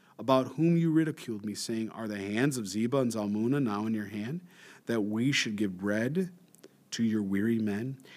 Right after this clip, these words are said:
And he took the elders of the city and thorns of wilderness and briars, and with them he taught the men of Succoth. Then he tore down the tower of Penuel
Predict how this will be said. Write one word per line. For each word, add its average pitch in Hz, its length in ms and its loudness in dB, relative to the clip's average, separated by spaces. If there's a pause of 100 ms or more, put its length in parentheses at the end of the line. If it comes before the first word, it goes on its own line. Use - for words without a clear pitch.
(120)
And 117 360 4
he - 180 -10
took 117 300 -2
the 160 100 4
elders 120 380 2
of 139 60 -4
the 147 60 -2
city 113 360 0
and 107 180 -4
thorns 117 380 0
of 131 100 -2
wilderness 110 480 -2
and 135 80 0
briars, 98 500 -2 (300)
and 107 180 0
with 101 200 0
them 110 260 0
he 104 240 -6
taught 113 380 -6 (160)
the - 80 -4
men 95 520 -4 (480)
of 92 120 -8
Succoth. - 720 -8 (440)
Then 110 100 4
he 113 100 6
tore 120 300 0
down 127 260 6
the 127 100 2
tower 107 440 -2
of 117 160 -6
Penuel 127 520 -2